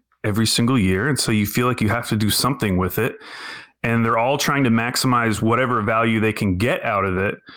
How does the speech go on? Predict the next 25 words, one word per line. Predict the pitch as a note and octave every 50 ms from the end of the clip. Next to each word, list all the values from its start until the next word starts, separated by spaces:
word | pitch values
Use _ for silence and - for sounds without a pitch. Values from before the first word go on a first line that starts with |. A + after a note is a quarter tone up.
| - - - - _ _ _ _ _ _ _ _ _ _ - B2
And | B2+ D3 D3+ D#3 D3 -
for | - - - - - D#3 D#3
a | D3+
lot | C#3 D3 D3 E3 F3
of | E3+ -
people | - F3 F3 - F3+ E3+
in | D#3
the | D#3 C3+
league | D3+ F#3+ A#3+ -
right | D#3+ D#3 D3+
now, | C#3+ C#3 C3+ C#3 C#3+
it | C#3+
seems | - - D#3 D3+ C#3+ B2 C#3+
like | C#3 A#2
maximizing | A#2 A#2+ B2+ C#3+ D3 - - D3+ C#3+ C#3 B2+ C#3 C3
that | B2+ A#2 A2
value | B2+ C3+ C#3+ C#3 B2
doesn't | A#2+ C3 B2 C3 B2+ B2
necessarily | C3 C3+ - C3 - - - D3 D3+ D3 C#3+ C3+
mean | B2+ C#3 C#3+ C#3 B2+ - - _ _ -
taking | - - C#3 F3+ - - C3 A2
anyone | G2 F#2 F#2+ F2+ F#2 F2+ F#2
with | F2+ F2+ -
that | F#2+ F#2+ F#2+ - -
pick. | - G2 G2+ - -